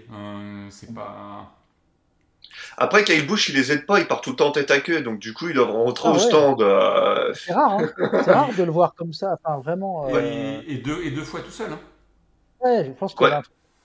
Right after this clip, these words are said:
Speaker 3: il était pas à l'aise dans la voiture, ou la voiture avait un loup, mais c'est vraiment surprenant, hein.
Speaker 1: Euh, il était pas à l'aise, ou il avait envie de signifier à tout le monde qu'il en a marre de la Gibbs ?
Speaker 3: Ouais,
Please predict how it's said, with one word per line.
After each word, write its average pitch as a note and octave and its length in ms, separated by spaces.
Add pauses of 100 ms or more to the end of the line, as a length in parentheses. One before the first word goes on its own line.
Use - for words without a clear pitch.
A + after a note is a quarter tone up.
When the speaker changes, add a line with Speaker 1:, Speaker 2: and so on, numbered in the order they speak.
Speaker 3:
il C#3 40
était D3 140
pas E3 140
à D#3 40
l'aise D3+ 160
dans C#3 100
la C3+ 60
voiture, E3+ 320
ou B2+ 260
la A#2+ 140
voiture B2+ 300
avait A#2+ 120
un B2+ 160
loup, G#3 180
mais B2 280 (340)
c'est - 180
vraiment F3 260
surprenant, D#3 560
hein. - 0 (880)
Speaker 1:
Euh, C3 380 (580)
il B2 120
était F3 200
pas F#3 220
à F#3+ 40
l'aise, F4+ 340 (140)
ou D3+ 580
il D3 140
avait D3 240
envie C#3+ 300
de C#3 100
signifier C#3 460
à - 20
tout B2+ 180
le B2+ 60
monde D3 220
qu'il A#2+ 160
en A#2 100
a A#2 60
marre A#2+ 180
de A2+ 80
la G2+ 140
Gibbs ? G2+ 260 (2000)
Speaker 3:
Ouais, A#2+ 500